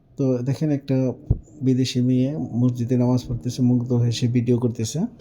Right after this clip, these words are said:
নামাজ পড়ে যে লোক আসতেছে, সেই ভিডিওটা করতেছে। তো এখানে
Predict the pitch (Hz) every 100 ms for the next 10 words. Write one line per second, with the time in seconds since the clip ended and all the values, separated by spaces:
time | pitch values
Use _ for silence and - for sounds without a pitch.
0 | - - - - - - - - - 117
1 | 117 117 120 117 117 123 127 131 120 -
2 | 117 147 135 117 120 117 117 123 120 120
3 | 127 - 254 - - _ _ _ _ _
4 | - - - - - - - - 185 185
5 | 175 190 208